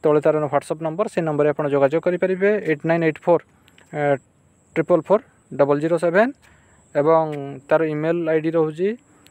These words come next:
ସୋନି ମଟର୍ସ, ସୋନି ମଟର୍ସ ହିରୋ, ହିରୋ ହୋଣ୍ଡା ଆଟ୍ ଦ ରେଟ୍ ଅଫ୍ ଜିମେଲ୍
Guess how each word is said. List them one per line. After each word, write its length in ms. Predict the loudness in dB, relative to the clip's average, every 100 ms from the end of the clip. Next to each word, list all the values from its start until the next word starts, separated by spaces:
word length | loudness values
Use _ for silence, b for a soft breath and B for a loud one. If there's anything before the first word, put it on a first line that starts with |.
| b _
ସୋନି 300 | -4 -2 0
ମଟର୍ସ, 400 | 0 0 2 0 -2 -20 -20 _ _ _ _ _ -10 -2
ସୋନି 280 | 0 2
ମଟର୍ସ 480 | 2 0 2 2 2 -4 -20 _ _ _ _ _ _ _ _ _ 0
ହିରୋ, 380 | 4 4 4 -4 -4
ହିରୋ 240 | 2 4
ହୋଣ୍ଡା 300 | 4 2 2
ଆଟ୍ 180 | 2 0
ଦ 60 | 0
ରେଟ୍ 180 | 0 -2
ଅଫ୍ 100 | -2
ଜିମେଲ୍ 380 | -4 0 -2